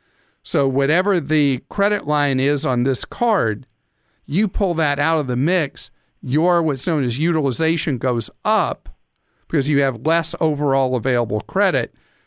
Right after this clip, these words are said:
and then your score goes down. So the way I like for you to defeat that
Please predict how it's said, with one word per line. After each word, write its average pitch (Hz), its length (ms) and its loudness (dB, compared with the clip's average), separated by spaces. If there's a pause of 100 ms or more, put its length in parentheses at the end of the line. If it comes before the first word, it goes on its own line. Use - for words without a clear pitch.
(300)
and 139 300 0
then 151 220 0
your 135 180 2
score 165 340 0
goes 123 300 -2
down. 127 320 0
So 151 180 -2
the 139 120 0
way 160 260 0
I 170 260 -2
like 170 400 -2
for - 120 -6
you 139 200 -2
to 123 120 -2
defeat 208 580 -4
that 117 340 -2